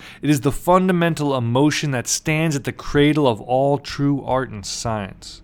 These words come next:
He who this emotion is a stranger, who can no longer wonder and stand wrapped in awe,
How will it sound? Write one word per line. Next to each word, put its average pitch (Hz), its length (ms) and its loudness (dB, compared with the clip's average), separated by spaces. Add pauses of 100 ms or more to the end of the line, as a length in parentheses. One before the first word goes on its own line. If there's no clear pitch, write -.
(400)
He 202 500 2
who 151 320 4
this 151 260 4
emotion 127 580 0
is 107 140 -2
a 92 40 -4
stranger, 175 720 -2 (600)
who 147 100 6
can 123 180 2
no 139 140 8
longer 147 400 10
wonder 135 460 4
and 127 160 -4
stand 127 440 0
wrapped 127 360 6
in 98 140 -2
awe, 123 420 2